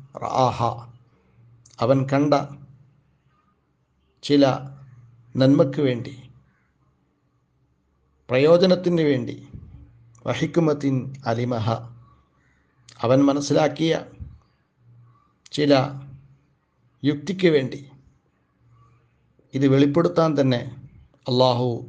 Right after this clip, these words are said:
തീരുമാനിച്ചു. അങ്ങനെ ഫമാ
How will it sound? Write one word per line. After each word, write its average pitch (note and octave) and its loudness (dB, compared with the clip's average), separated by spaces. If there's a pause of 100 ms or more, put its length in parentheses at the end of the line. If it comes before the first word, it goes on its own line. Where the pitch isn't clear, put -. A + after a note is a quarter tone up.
(160)
തീരുമാനിച്ചു. A#2 -8 (1600)
അങ്ങനെ B2+ 2 (220)
ഫമാ C3 4